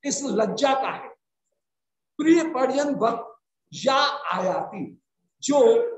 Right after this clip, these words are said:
एक छोटी सी बालिका प्रिय परिजन की तरह से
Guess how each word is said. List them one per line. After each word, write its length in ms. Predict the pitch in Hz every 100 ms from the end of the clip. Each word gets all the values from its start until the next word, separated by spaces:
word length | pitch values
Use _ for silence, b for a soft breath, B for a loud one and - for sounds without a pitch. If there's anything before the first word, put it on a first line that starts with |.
| - - -
एक 360 | 254 294 294 -
छोटी 420 | - 247 - 294
सी 220 | 254 302 269
बालिका 580 | 180 202 262 294 254 - - - _
प्रिय 240 | 277 302 320
परिजन 560 | 302 233 247 294 320
की 100 | 330
तरह 380 | - 262 247 247
से 200 | - 233